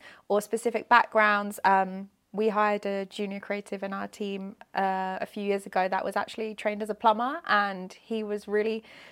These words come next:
bringing some interesting ideas to the table, thinking of things in ways that we would not. So I just, for me, it's having a really open mind for diversity and hiring for our industry to make sure it's the, the best that it can be.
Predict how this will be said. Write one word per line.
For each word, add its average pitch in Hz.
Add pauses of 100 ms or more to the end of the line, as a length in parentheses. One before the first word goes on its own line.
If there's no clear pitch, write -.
(140)
bringing 240
some 226 (100)
interesting 254
ideas 233
to -
the 226
table, 220
thinking 226
of 208
things 214
in 208
ways 208
that -
we 214
would 202
not. 180
So 202
I 180
just, -
for 233
me, 214
it's -
having 202
a 190
really 196 (300)
open 226
mind 208 (200)
for -
diversity 202
and 190
hiring 185
for -
our 185
industry 185
to 190
make 190
sure 190
it's -
the, 180 (640)
the 233
best 262
that 233
it 208
can 196
be. 180